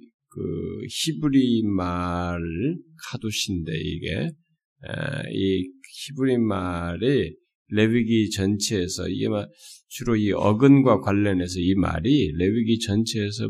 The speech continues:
무려 백오십이 회나 사용된다고 그러니까요. 이 학자들이 다 세었을 때. 그러니까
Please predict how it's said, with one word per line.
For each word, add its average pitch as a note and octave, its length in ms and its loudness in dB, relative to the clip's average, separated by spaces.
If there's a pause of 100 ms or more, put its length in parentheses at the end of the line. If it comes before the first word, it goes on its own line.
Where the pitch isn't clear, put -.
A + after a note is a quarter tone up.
무려 A#2+ 400 6
백오십이 A2+ 1400 2
회나 A2 280 4
사용된다고 E2 680 -2
그러니까요. C#3+ 800 -4 (220)
이 G2+ 120 -6
학자들이 F#2 540 -4
다 E2+ 140 -6
세었을 - 560 -2
때. - 140 -4 (1000)
그러니까 C#3+ 320 0